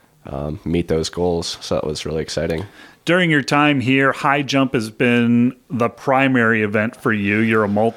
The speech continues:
Speaker 2: uh, you've earned All-American honors multiple years, and you're going into your final season here. Um, when did you start, and, um,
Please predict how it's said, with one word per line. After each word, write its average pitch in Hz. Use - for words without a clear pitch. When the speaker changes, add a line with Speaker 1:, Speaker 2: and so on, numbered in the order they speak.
Speaker 2:
uh, 113
you've 107
earned 110
All-American 113
honors 107
multiple 120
years, 113
and 107
you're 107
going 113
into 113
your 104
final 110
season 107
here. 110
Um, 104
when 139
did 139
you 104
start, 131
and, 110
um, 107